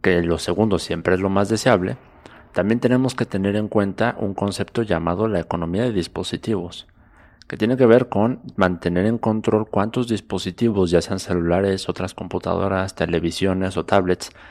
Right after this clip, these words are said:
están conectados a la misma red de internet. Hay que recordar que el internet es como la llave de agua de nuestra casa. La cantidad de agua que pasa por nuestra llave dependerá del grosor de los tubos de nuestra tubería.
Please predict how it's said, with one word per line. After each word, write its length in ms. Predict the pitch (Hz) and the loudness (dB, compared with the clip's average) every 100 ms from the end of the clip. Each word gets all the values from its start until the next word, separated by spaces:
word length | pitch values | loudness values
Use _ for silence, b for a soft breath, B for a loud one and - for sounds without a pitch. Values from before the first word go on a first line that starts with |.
| B - | B -10
están 260 | 95 95 | -4 -2
conectados 560 | 104 104 90 95 104 - | 0 -2 0 0 0 -2
a 40 | |
la 100 | 85 | -4
misma 320 | 85 87 92 | -2 0 0
red 160 | 85 87 | 0 -2
de 60 | 85 | -4
internet. 540 | 80 87 85 82 - _ b b b b b _ | -8 -12 -12 -14 -18 _ b b b b b _
Hay 100 | 95 | -2
que 100 | - | 0
recordar 420 | 98 - 90 92 | 0 0 4 4
que 100 | - | 4
el 80 | 110 | -2
internet 420 | 92 82 92 98 117 | -2 -2 -2 -2 -2
es 140 | 98 | -6
como 300 | - 95 87 | -4 -2 0
la 100 | 80 | 0
llave 340 | 80 101 127 | 4 4 4
de 120 | 120 82 | 2 4
agua 360 | 87 110 117 | 4 4 0
de 80 | 101 | 0
nuestra 320 | 85 - 92 | -4 -6 -6
casa. 400 | - 87 - 87 b b b b b | -2 -4 -6 -16 b b b b b
La 100 | 92 | -6
cantidad 460 | - 90 - 90 107 | -4 -4 2 4 6
de 100 | 117 | 4
agua 280 | 120 104 - | 4 0 0
que 100 | 90 | 0
pasa 400 | 95 - - - | 0 0 -10 -8
por 140 | 85 | -8
nuestra 340 | 87 92 - | -4 -4 -2
llave 280 | 127 117 117 | 0 0 2
dependerá 480 | 110 87 85 82 82 | -2 -2 -4 -2 0
del 140 | 95 | 0
grosor 420 | 98 85 - 85 85 | -2 -4 -4 -6 -4
de 100 | 87 | -4
los 220 | 87 - | -6 2
tubos 500 | 123 101 92 107 - | 2 2 -2 -4 -10
de 200 | - 82 | -8 -6
nuestra 460 | 80 80 85 80 82 | -6 -8 -8 -8 -8
tubería. 480 | - 87 156 - | -2 0 0 -4